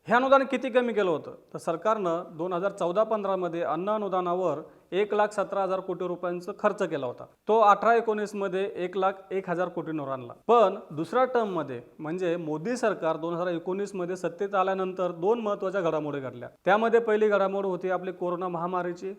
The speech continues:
आणि दुसरी होती ती म्हणजे युद्धाची, रशिया आणि युक्रेन युद्धाची. यामुळे झालं असं की आंतरराष्ट्रीय बाजारात अन्नधान्याच्या किमती वाढल्या, तसंच खतांच्या सुद्धा किमती वाढल्या होत्या.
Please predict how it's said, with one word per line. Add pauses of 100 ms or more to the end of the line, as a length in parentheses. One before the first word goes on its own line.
(140)
आणि
दुसरी
होती (280)
ती
म्हणजे
युद्धाची,
रशिया
आणि
युक्रेन
युद्धाची. (680)
यामुळे
झालं
असं
की
आंतरराष्ट्रीय
बाजारात
अन्नधान्याच्या
किमती
वाढल्या, (500)
तसंच
खतांच्या
सुद्धा
किमती
वाढल्या
होत्या.